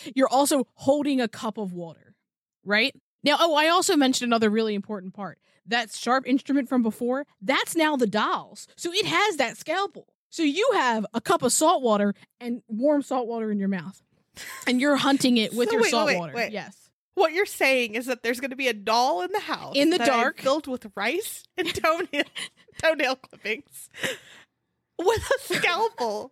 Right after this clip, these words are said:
Speaker 2: <laughs> fucking running around the house while I have a chipmunk cheeks. <laughs> While I have chipmunk cheeks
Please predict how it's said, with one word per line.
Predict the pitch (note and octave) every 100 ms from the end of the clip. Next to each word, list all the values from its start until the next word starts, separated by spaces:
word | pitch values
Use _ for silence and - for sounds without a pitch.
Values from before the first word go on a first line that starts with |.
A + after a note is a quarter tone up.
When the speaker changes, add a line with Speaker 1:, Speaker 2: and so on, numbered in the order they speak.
| _
Speaker 2:
<laughs> | -
fucking | G4+ - A3+
running | A#3 F#4 B4 G#4
around | F4+ E4+
the | E4+
house | E4+ D#4 - - -
while | - - - A4+ - -
I | - - - C5
have | G#4 - - - A#4
a |
chipmunk | - C5 A4+ G#4 F#4
cheeks. | - - F4+ - - - - - -
<laughs> | - - - - - - - - - F#4 - - - -
While | F4 F#4
I | B4 A4+
have | A#4
chipmunk | B4+ - F#4+ -
cheeks | - B4 -